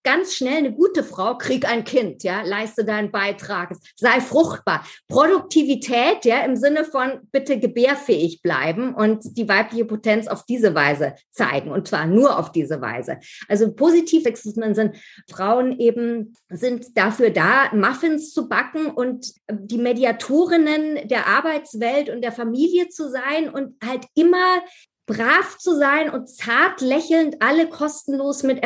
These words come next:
äh, mit Energie versorgen. Es ist so, ja, das sind diese ganz archaischen Positivsexismen, die immer noch so in unseren Hirnen spuken. Und jedes Mal, wenn du so eine Erfahrung machst, dann spielen die eine große Rolle.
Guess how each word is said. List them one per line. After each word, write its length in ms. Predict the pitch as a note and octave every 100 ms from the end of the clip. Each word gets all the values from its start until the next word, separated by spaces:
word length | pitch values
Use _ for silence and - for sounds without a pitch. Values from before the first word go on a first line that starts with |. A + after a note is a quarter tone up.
| A3 -
äh, 80 |
mit 200 | C4 C4+
Energie 400 | - C#4 C4 E4+
versorgen. 640 | A#4+ - D3 C#3 C#3 E3 F#3+
Es 180 | - -
ist 200 | F4+ -
so, 220 | G3 -
ja, 160 | B2+ A#3
das 180 | D#4 D#4+
sind 180 | D4+
diese 220 | D4+ C#4 C#4+
ganz 280 | C#4 F#4+
archaischen 640 | - D4 - A3+ D4+ D#4+ C#4+
Positivsexismen, 1300 | - E4 E4 - G#3 - F3 - F#3 - A#3+ D4+ D#4+ - - _ C4
die 140 | B3+
immer 260 | D#4+ F#4 F4+
noch 200 | D4+ D#4
so 120 | D4
in 80 | A3
unseren 300 | C#4 C4+ A3
Hirnen 400 | C4+ D4+ D4+ A3
spuken. 680 | - - D#4+ F#4+ - C4+ D4+ - -
Und 180 | B3
jedes 360 | G#3+ F4+ G#4 -
Mal, 280 | E4 D#4 G3+
wenn 140 | B3
du 80 | B3
so 100 | A#3+
eine 140 | C4
Erfahrung 640 | C4 A3 A#3 D#4+ F#4+ A3 D#3+
machst, 600 | D3 G#3+ - - - _ - _ -
dann 320 | G#3+ C#4+ -
spielen 640 | - - A#3+ D#4 E4 D4+
die 360 | C4+ D4 D4+ A3+
eine 200 | B3 B3+
große 320 | B3+ C4 B3
Rolle. 420 | C4+ A#3+ B2+ D3+